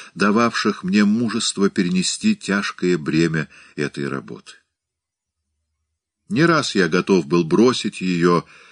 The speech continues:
если б мог под приличным предлогом от неё уклониться. Но, получив рукописи аббата, переданные мне его племянником, графом де Сен-Пьером,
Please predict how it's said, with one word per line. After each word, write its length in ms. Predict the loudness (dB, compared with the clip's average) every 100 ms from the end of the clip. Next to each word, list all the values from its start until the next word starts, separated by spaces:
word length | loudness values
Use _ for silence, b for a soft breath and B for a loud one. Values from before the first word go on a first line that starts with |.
| b
если 440 | 0 0 2 0
б 60 | 0
мог 320 | 0 0 0
под 200 | -4 -6
приличным 540 | -2 -2 0 -4 -8 -4
предлогом 560 | -4 -2 -2 -2 -2
от 140 | -4 -6
неё 260 | -4 -2
уклониться. 720 | -2 -4 -6 -6 -8 -12 -14 -16 b b b b b b b
Но, 160 | -2 -2
получив 560 | 2 2 4 4 2 4
рукописи 640 | 4 4 2 -2 -2 0
аббата, 640 | 0 0 0 0 0 -2 b b b b
переданные 640 | 2 4 4 4 6 6
мне 380 | 6 6 4 2
его 320 | -2 -2 2 0
племянником, 840 | 2 2 2 2 -2 -6 -6 -6
графом 560 | -4 -2 -2 -6 -8 -8
де 160 | -8 -6
Сен-Пьером, 880 | -6 -8 -8 -2 0 0 -4 -8